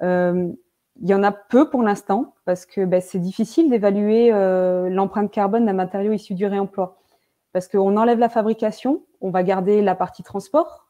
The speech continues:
on va garder peut-être un petit peu de, de restauration du produit et on lui enlève sa fin de vie.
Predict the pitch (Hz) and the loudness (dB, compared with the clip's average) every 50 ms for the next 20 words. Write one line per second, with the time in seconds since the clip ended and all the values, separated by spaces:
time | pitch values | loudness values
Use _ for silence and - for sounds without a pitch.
0 | _ _ - 196 190 180 180 185 185 185 190 185 214 214 220 - 202 202 - - | _ _ -10 -6 -4 -4 -2 -2 -2 -2 0 0 -2 -2 0 -2 -4 -4 -4 -4
1 | 185 185 175 - - 214 185 - 226 226 214 190 208 202 196 190 190 185 - - | -6 -6 -6 -6 -6 -8 -4 -2 0 0 2 2 2 2 2 2 2 0 -4 -10
2 | _ _ _ _ 180 170 208 196 220 214 214 - 233 214 208 208 202 - 214 208 | _ _ _ _ -2 0 0 2 2 0 -2 -4 -4 -2 -2 -2 -4 -4 -6 -8
3 | 190 196 185 - - 208 196 202 254 349 - - _ _ _ 185 220 262 294 262 | -6 -6 -8 -6 -4 -2 0 0 0 0 -2 -4 _ _ _ 0 2 2 2 2
4 | 208 196 190 190 190 190 196 190 190 185 185 185 214 269 277 - - 233 233 - | 2 0 0 0 0 0 0 0 0 0 0 0 0 -2 -2 -2 -4 -4 -4 -2
5 | 220 214 175 165 165 | -2 -4 -4 -4 -8